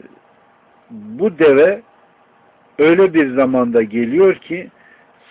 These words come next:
Semud kavmi su sıkıntısı çekmekteyken,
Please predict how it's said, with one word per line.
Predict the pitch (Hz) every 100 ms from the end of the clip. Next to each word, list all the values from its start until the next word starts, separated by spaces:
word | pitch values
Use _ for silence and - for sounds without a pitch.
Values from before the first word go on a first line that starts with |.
| -
Semud | 202 190 131 - -
kavmi | 170 147 135 196 220 233 _ _ _ _ -
su | 220
sıkıntısı | 196 - 175 - 143 - 135 196 -
çekmekteyken, | - 139 - 131 120 - 131 120 -